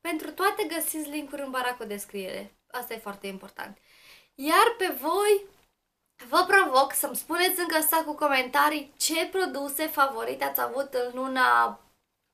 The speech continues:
martie sau în ultima perioadă, pur și simplu. Aștept să-mi spuneți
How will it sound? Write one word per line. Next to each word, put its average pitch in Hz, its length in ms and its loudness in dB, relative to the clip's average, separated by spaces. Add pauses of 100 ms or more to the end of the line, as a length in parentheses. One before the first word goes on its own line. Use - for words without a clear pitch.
(340)
martie 339 640 2
sau 415 200 6
în 403 100 2
ultima 359 380 2
perioadă, 302 440 2
pur 269 180 -10
și 269 140 -10
simplu. 214 360 -10 (360)
Aștept 440 320 0
să-mi 415 160 4
spuneți 359 420 0